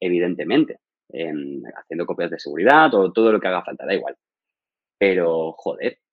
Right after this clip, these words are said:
que, que, que, que esa, esas fotos van a durar más que nosotros. Eh, yo creo que eso es suficiente motivo de peso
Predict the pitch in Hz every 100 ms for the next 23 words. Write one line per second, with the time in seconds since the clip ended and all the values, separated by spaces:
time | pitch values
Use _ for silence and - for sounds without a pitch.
0 | _ 87 82 87 - _ _ 85 87 87
1 | 104 - 151 - - 113 - 92 131 120
2 | 131 117 117 123 123 101 90 98 - 82
3 | - _ _ _ _ 95 95 92 90 90
4 | 87 90 104 104 131 139 113 107 - -
5 | 113 - 98 - 87 92 120 135 113 101
6 | 92 90 95 87 78 76 76 80 139 -